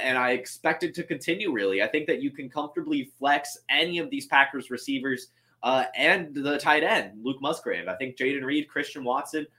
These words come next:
Romeo Doubs, and now even Dontavian Wicks in your deeper leagues are all startable. And it starts with the quarterback, Jordan Love, who's, you know, spreading it around and playing some good football right now. So just a quick little clap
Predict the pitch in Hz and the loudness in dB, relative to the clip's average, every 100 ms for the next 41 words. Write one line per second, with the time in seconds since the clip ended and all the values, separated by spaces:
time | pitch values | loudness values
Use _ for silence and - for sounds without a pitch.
0 | _ 123 143 151 147 131 135 156 151 120 | _ 2 2 2 0 4 6 6 2 2
1 | 131 180 170 156 139 143 139 143 156 156 | 4 4 4 2 2 2 2 -2 -2 0
2 | 135 180 - 139 113 135 160 147 120 117 | 2 0 0 -2 -2 -2 -2 0 0 -4
3 | - _ - 151 - 147 196 - 139 151 | -12 _ 2 4 6 4 2 2 4 6
4 | 156 135 131 - _ 151 147 147 - - | 4 2 0 -2 _ 0 0 -2 -4 4
5 | 165 - 196 - - 160 196 165 151 151 | 4 4 -6 -10 0 2 4 6 4 4
6 | 135 170 180 139 220 135 - 156 160 - | 0 0 0 2 2 2 -2 -2 -2 -8
7 | - 151 127 160 - 160 160 190 202 165 | -8 -4 -4 -4 -2 2 2 2 0 2
8 | 170 220 - 117 - 143 165 175 147 135 | 2 2 -2 -6 -6 -6 -6 -6 -6 -4
9 | 147 160 160 135 107 104 98 90 90 - | -2 -2 0 4 4 2 -2 -4 -8 -10
10 | 123 135 - 175 - 165 139 - 135 117 | -12 -12 -6 -6 0 2 2 2 4 4